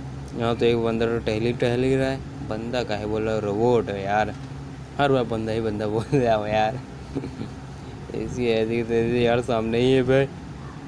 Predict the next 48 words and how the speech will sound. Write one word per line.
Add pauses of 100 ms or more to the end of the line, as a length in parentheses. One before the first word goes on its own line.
(460)
यार। (280)
ये
देखो
साला, (300)
देखो
मैंने
कहा
था
ना (120)
इधर
ही
आया
था, (640)
यही
को
मैं
बोल
रहा
था,
ये
अभी
निकला
था
बिल्कुल। (960)
इसकी
भैंस
की
यार, (180)
टॉर्च
on
है,
कहीं
देख
ना
ले, (400)
on
off, (140)
on
off। (1120)
उसकी
ऐसी
तैसी
बैठते
हुए
चलना
पड़ेगा
अपने
को,